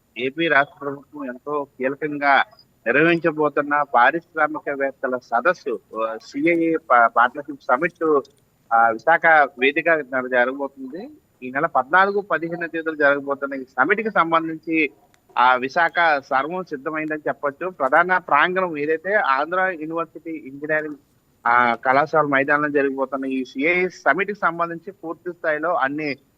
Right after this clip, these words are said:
ఏర్పాట్లు చేశారు. సుమారు నలభై ఐదు దేశాల నుంచి, ఆ, విదేశీ ప్రతినిధులు రాబోతున్నారు. నాలుగు వందల పది ఎంఓఏలు జరగబోతున్నట్టు ఇప్పటికే రాష్ట్ర ప్రభుత్వం ప్రకటించింది. సుమారు తొమ్మిది,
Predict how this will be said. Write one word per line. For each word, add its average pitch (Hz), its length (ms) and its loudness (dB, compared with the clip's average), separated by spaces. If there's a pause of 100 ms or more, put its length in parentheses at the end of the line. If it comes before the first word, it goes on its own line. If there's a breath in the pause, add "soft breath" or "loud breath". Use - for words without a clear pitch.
(220)
ఏర్పాట్లు 165 480 2
చేశారు. 175 440 -2
సుమారు 170 520 -2 (120)
నలభై 160 400 -4
ఐదు 180 280 -6
దేశాల 170 440 -4
నుంచి, 175 460 -8 (480)
ఆ, 127 180 -2
విదేశీ 170 460 -2
ప్రతినిధులు 175 480 -4
రాబోతున్నారు. 156 760 -2
నాలుగు 143 320 -2
వందల 151 260 -6
పది 139 520 -8
ఎంఓఏలు 170 400 2
జరగబోతున్నట్టు 165 680 2
ఇప్పటికే 147 300 -4
రాష్ట్ర 135 320 2
ప్రభుత్వం 147 320 -12
ప్రకటించింది. 147 580 -10
సుమారు 156 380 0
తొమ్మిది, 160 420 -10